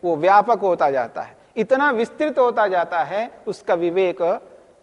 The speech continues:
एक प्रकार से पहाड़ की तरह बन जाता है। तब जाकर के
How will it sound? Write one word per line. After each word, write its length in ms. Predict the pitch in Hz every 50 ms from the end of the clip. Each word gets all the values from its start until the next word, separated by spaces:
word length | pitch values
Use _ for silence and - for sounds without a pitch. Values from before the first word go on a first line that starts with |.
| _ _ _ _ -
एक 220 | 190 190 190 -
प्रकार 320 | - 180 185 190 185 175
से 160 | 170 - 190 170
पहाड़ 500 | - - 196 190 190 190 190 220 247 240
की 160 | 240 240 240 202
तरह 220 | 214 196 185 175
बन 220 | 156 151 143 139
जाता 300 | 131 131 120 123 - -
है। 180 | - - - _ _ _ _ _ _ _ _ _ _ _ _ _ _ _ _ -
तब 160 | 226 226 202
जाकर 400 | 180 190 180 170 - 180 165 156
के 260 | 156 - 202 214 220